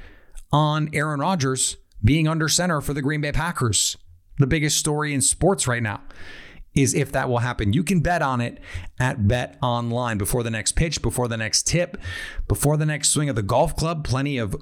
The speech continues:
golf you can bet on at BetOnline. Don't sit on the sidelines anymore. This is your chance to get in the game as teams fight through the playoffs in the N B A. A ton of great stuff to bet on. Head to the website or use your mobile device to sign up today and get a fifty percent welcome bonus on your first deposit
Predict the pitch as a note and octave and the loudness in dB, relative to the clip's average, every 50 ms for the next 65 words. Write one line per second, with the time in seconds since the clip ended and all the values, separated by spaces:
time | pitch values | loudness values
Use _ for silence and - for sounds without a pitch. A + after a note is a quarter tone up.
0 | - A2+ G#2 F#2+ A2 B2+ D3+ D3+ D3+ - - C3 B2 C3 D3+ D3 E3+ D#3+ D3+ D3+ | 2 2 4 4 6 4 4 2 0 -2 0 2 2 2 2 2 0 0 0 0
1 | D3+ D3+ D3+ D3 D3 D3 D3 C#3+ B2+ A#2 C#3+ D3 C#3+ C#3+ C#3+ C#3+ C#3 C#3 C#3 C#3+ | 0 0 0 -2 -2 -2 -2 -2 -2 -2 -2 0 0 -2 -2 -2 -2 -2 -2 -2
2 | C#3+ C3 - D3 F3+ F3 - - F3 E3+ D#3+ D3+ - - D#3 D3+ D3 C#3+ C#3+ C#3+ | -2 0 0 0 2 2 2 0 0 0 0 0 0 0 -2 -2 -2 -2 -2 -2
3 | C#3 C3+ - - - - D#3+ E3 E3+ E3+ F3 D#3 D3+ D#3 - - - B2 B2+ C#3 | -2 -4 -4 -6 -4 -2 -2 0 0 0 0 -2 -4 -6 -10 0 4 4 6 6
4 | C#3+ C#3+ C#3+ C#3+ C3+ B2+ C#3 D#3+ D#3 - E3+ D3+ C3 C#3+ C#3+ C3 - C#3+ C#3 C3 | 4 4 2 2 0 0 0 -2 0 0 0 0 -2 -2 -4 -4 -4 -4 -2 -2
5 | - - C#3+ A2 G#2 C3 C3+ C#3 C#3 C#3+ C3+ A#2+ A#2+ A2+ A2 G#2+ G#2 G2+ - - | 0 0 0 0 0 0 -2 -2 -2 -4 -2 -2 -4 -4 -2 -2 -2 -2 -4 -6
6 | - - - - - - _ - - - - - C3+ C3 A2+ - - - C#3+ D3 | -6 -6 -6 -6 -8 -12 _ -20 -20 -6 -2 0 0 2 0 0 -2 0 0 0
7 | D3 C#3 B2+ A#2+ - - - - D3 C#3+ C#3+ C#3 C#3 C3+ B2+ G#2+ G#2 - C#3+ D#3+ | 0 0 -2 -2 -2 -2 0 0 0 0 0 0 2 2 2 2 2 2 2 2
8 | E3+ E3+ E3 E3 D#3 - D#3+ C#3+ B2 A#2+ A#2 A#2 A2+ A2 G2 A2 A#2+ C3+ D3+ D#3 | 2 0 -2 0 0 2 2 4 4 4 2 2 0 0 0 0 0 0 0 0
9 | D#3+ D#3+ D#3 D#3 - - - - - - - B2+ - - - - E3 E3 C#3 C3 | 0 -2 -2 -4 -4 -10 -10 -10 -6 -2 -2 0 0 0 0 2 2 2 0 0
10 | A#2+ B2+ C#3 C#3 C3+ - - - B2+ A#2+ - - A2+ G2 B2+ B2+ B2 A#2+ A#2+ A#2 | -2 -2 -2 0 0 0 0 0 -2 -2 -2 -4 -2 -2 -2 -2 -2 -4 -4 -2
11 | - E3+ F3+ D#3 D#3+ D#3+ E3 D#3 D#3 D#3+ D3+ - E3 E3 D#3+ D3+ C3+ A#2+ B2 D#3+ | -2 -2 0 2 2 2 2 0 0 0 0 0 0 0 0 0 2 2 4 4
12 | D3 B2+ C3 B2+ C3+ C#3+ C#3+ C3+ C3+ C3 A#2 C#3 D#3+ F3 D#3 - C#3 B2 - D3+ | 4 2 2 2 2 0 0 0 -2 -2 -2 0 0 0 0 0 2 0 0 0
13 | D3 C#3+ C3+ A#2 - - A2 D3 E3 E3 D#3 C3+ B2+ A#2+ A2+ - - - G#3+ A3+ | 0 -2 -4 -2 -2 -2 0 0 -2 -2 -2 0 0 -2 -2 -4 -2 -2 -2 -2
14 | - - E3+ D3 - C3 A#2+ G2+ - A#2+ A#2+ A2+ A2+ - - A2+ G2+ A2+ A#2 A2+ | 0 0 0 0 2 2 2 2 2 0 0 -2 -2 0 0 0 0 0 -2 -2
15 | G#2 - A2 G#2+ G2+ E2+ - G#2+ F2 - - - - - - E3 D3+ D#3+ - - | -2 -2 0 0 -2 -2 -2 -2 -2 -2 -2 -2 0 0 0 2 2 0 -2 -4